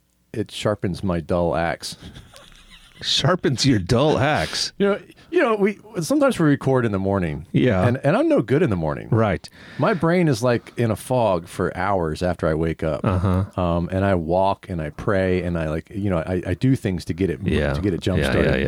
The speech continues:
Speaker 2: yeah.
Speaker 1: And I drink matcha. It's one of the
Speaker 2: Matcha's
Speaker 1: things.
Speaker 2: helping you.
Speaker 1: Yeah.
Speaker 2: Okay. All right.
Speaker 1: But, uh,
Speaker 2: Whatever will help you to, uh, be more coherent at
Speaker 1: <laughs> Yes.
Speaker 2: any time of the day is something that we really need to
Speaker 1: <laughs> Yeah.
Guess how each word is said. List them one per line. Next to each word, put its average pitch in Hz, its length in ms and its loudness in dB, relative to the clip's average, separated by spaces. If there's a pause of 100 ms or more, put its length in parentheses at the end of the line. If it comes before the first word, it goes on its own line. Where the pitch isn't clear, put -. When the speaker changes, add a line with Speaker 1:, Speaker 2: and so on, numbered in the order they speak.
Speaker 2:
yeah. 85 60 -4 (220)
Speaker 1:
And 117 140 2
I 110 40 0
drink 98 240 -2
matcha. 87 420 -2
It's - 120 -10
one 85 120 0
of 76 60 -2
the 113 60 2
Speaker 2:
Matcha's 110 160 2
Speaker 1:
things. - 140 2
Speaker 2:
helping 82 260 0
you. 73 100 -4 (120)
Speaker 1:
Yeah. 90 340 2
Speaker 2:
Okay. 139 280 0 (120)
All 120 100 -2
right. 131 160 0 (160)
Speaker 1:
But, 90 280 0
uh, 82 180 0 (320)
Speaker 2:
Whatever 175 420 2
will 143 140 6
help 143 300 4
you 113 100 4
to, 104 240 0 (560)
uh, 110 300 4
be 113 200 4
more 131 240 4
coherent 120 800 2
at 123 160 2
Speaker 1:
<laughs> - 20 2
Yes. 147 100 4
Speaker 2:
any 196 140 6
time 127 280 2
of 104 60 2
the 98 80 2
day 101 300 2
is 85 120 0 (140)
something 127 240 2
that 107 140 4
we 117 100 4
really 110 560 4
need 95 340 2
to 85 220 2 (120)
Speaker 1:
<laughs> - 120 -12
Yeah. 139 120 -2